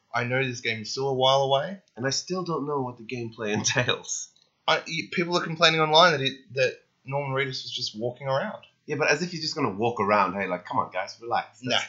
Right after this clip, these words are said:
Speaker 1: there is more to it than that, and we know it, there's more to it than that.
Speaker 2: The climbing was interesting,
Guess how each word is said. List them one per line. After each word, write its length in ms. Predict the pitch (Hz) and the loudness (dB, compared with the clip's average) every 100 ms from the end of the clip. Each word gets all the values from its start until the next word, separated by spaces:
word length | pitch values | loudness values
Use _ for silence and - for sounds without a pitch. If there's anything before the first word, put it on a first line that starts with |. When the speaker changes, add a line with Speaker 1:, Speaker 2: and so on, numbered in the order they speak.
| - | -2
Speaker 1:
there 160 | 127 | -2
is 160 | 120 113 | -2 -4
more 360 | 139 151 151 151 | 2 6 6 4
to 180 | 143 123 | 4 2
it 100 | - _ _ | 2 _ _
than 200 | 117 107 | -4 4
that, 160 | 95 90 - | 4 4 -2
and 120 | 104 | -8
we 80 | 123 120 | -6 0
know 280 | 120 127 123 | 2 4 2
it, 80 | - | -2
there's 120 | 117 113 | -14 -4
more 200 | 117 110 | -4 -2
to 140 | 110 | -6
it 60 | - | -6
than 100 | 104 | -2
that. 260 | 98 95 | 0 0
Speaker 2:
The 80 | 120 | -2
climbing 400 | 113 143 165 175 | -4 2 2 4
was 160 | 143 104 | 0 -2
interesting, 500 | 101 - - - | -4 -4 -6 -14